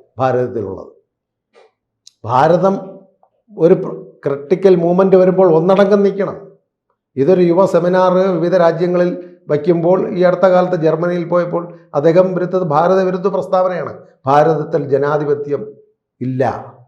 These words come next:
ഇവിടെ എന്ത് വർഗീയതയാണ് ചെയ്യുന്നത്? നല്ല നല്ല, ആ, ആൾക്കാരെ വളർത്തിയെടുക്കുവാനും ലോകരാജ്യത്തിൻ്റെ മുമ്പ് ഭാരതത്തെ ഉയർത്തിക്കൊണ്ടുവരുന്നതും എക്കണോമിയിൽ ഭാരതം ഉയർന്നു വരുന്നതും ഇവിടുത്തെ കോൺഗ്രസ് കമ്മ്യൂണിസ്റ്റുകൾക്ക്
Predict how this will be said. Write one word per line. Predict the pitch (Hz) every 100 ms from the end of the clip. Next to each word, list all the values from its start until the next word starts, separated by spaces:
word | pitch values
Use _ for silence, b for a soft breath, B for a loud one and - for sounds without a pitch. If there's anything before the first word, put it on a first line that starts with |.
| _ _ _ -
ഇവിടെ | 143
എന്ത് | 147 143 147 165 160 - -
വർഗീയതയാണ് | 147 147 156 160 160 156 151 156 - -
ചെയ്യുന്നത്? | 151 156 156 147 - - _ _ _ _ -
നല്ല | 117 131 156
നല്ല, | 160 160 160 160 156 135 - - - _ -
ആ, |
ആൾക്കാരെ | 131 131 120 143 147 165 156
വളർത്തിയെടുക്കുവാനും | 135 139 135 165 156 139 151 151 160 254 - - _ -
ലോകരാജ്യത്തിൻ്റെ | 127 151 170 165 165 165 139 151 151
മുമ്പ് | 151 147 147
ഭാരതത്തെ | 110 135 151 160 156 160 156 160 B B -
ഉയർത്തിക്കൊണ്ടുവരുന്നതും | 139 165 170 180 175 - - 160 160 151 147 151 151 165 - B B _
എക്കണോമിയിൽ | 139 143 175 180 175
ഭാരതം | 160 143 156 160 160
ഉയർന്നു | 139 151 175 180
വരുന്നതും | 165 160 156 147 160 160 - _ _ _ _
ഇവിടുത്തെ | 127 127 143 147
കോൺഗ്രസ് | 143 131 143 151 151
കമ്മ്യൂണിസ്റ്റുകൾക്ക് | - 123 139 156 143 - 135 135 135 139 139